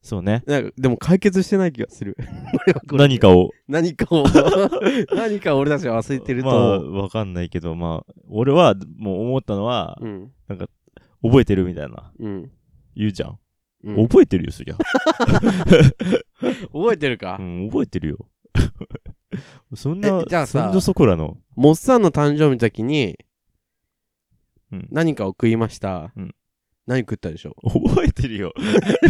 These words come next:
Speaker 1: <laughs> ケンタッキーだよ。
Speaker 2: あ、ケンタッキーだね。
Speaker 1: ケンタッキー食べたし、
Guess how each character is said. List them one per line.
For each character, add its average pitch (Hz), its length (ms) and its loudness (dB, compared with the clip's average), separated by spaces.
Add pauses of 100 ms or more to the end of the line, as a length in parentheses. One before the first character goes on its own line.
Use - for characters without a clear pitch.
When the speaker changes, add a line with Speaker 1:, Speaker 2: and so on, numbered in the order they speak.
(160)
Speaker 1:
<laughs> - 720 -10
ケ 175 140 -2
ン 202 80 -6
タ 214 100 2
ッ 208 120 -2
キ 104 160 -4
ー 82 40 -2
だ 78 60 -2
よ。 - 200 -8
Speaker 2:
あ、 104 140 -12
ケ 110 120 -4
ン 117 100 -6
タ 117 80 -6
ッ - 100 -10
キ 98 140 -8
ー - 20 -4
だ 90 60 -6
ね。 98 100 -2
Speaker 1:
ケ 107 120 -4
ン 113 40 -2
タ 185 60 2
ッ 180 100 -4
キ 107 140 -8
ー 101 100 -4
食 117 80 0
べ 104 60 -6
た 92 100 -10
し、 87 460 -10